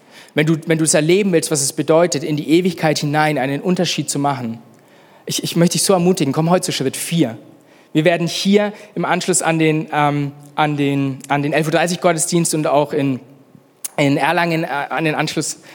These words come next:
an den elf Uhr Gottesdienst werden wir Schritt vier haben. Und du wirst die Möglichkeit haben, verschiedene Teams kennenzulernen,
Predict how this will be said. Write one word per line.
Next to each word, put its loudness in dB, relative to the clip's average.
an -2
den 0
elf 0
Uhr -2
Gottesdienst 0
werden 0
wir 0
Schritt -4
vier -2
haben. -4
Und 2
du 2
wirst 2
die -2
Möglichkeit 0
haben, 0
verschiedene 2
Teams 0
kennenzulernen, -4